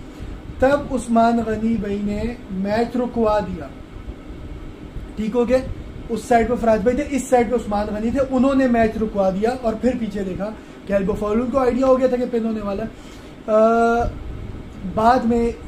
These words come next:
डिस्कशन चली, ये सारा कंट्रोवर्शियल, कंट्रोवर्सी यहाँ से स्टार्ट हुई कि जब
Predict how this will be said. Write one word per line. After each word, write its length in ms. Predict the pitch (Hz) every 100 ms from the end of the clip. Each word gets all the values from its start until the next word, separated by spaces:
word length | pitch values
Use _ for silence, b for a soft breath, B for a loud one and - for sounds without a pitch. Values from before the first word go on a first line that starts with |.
| 190
डिस्कशन 540 | 202 196 247 247 269 240
चली, 340 | 240 226 226 -
ये 220 | 220 233
सारा 320 | 226 214 214
कंट्रोवर्शियल, 640 | 208 208 202 202 196 240 233 214 196 208
कंट्रोवर्सी 600 | 208 202 202 202 196 226
यहाँ 180 | 196 190
से 100 | 208
स्टार्ट 260 | - 190
हुई 140 | 202 233 B B B -
कि 440 | 220 226 226 226 220 - - - 196
जब 120 | 180